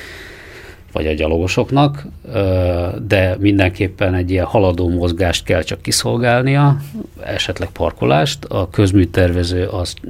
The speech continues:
csöveket tervez, ö, azoknak nem kell emberekkel beszélgetnie,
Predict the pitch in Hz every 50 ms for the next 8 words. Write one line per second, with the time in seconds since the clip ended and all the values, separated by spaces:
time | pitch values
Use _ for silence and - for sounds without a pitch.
0 | - - - - 101 85 87 87 - 104 - - - 117 107 104 113 120 135 135
1 | 135 135 - - - - - - 139 127 101 90 90 87 87 85 87 90 - -
2 | - - - - 92 95 92 92 - 98 90 - - 87 82 78 - 85 85 85
3 | 90 - - - - - - - - - - 87 82 80 85 - - - 95 80
4 | 78 82 - - - 113 113 113 120 113 - 139 139 135 139 139 139